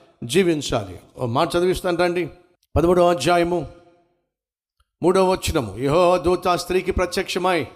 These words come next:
'ఇదిగో నీవు గొడ్రాలవు, నీకు కానుపు లేకపోయెను, అయితే నీవు గర్భవతివై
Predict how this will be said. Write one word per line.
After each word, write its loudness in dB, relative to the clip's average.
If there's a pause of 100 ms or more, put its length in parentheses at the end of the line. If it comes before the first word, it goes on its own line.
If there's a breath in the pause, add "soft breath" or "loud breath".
(280)
'ఇదిగో 4
నీవు 2
గొడ్రాలవు, 0 (540)
నీకు 2
కానుపు 0
లేకపోయెను, -2 (380)
అయితే 2
నీవు 2
గర్భవతివై 0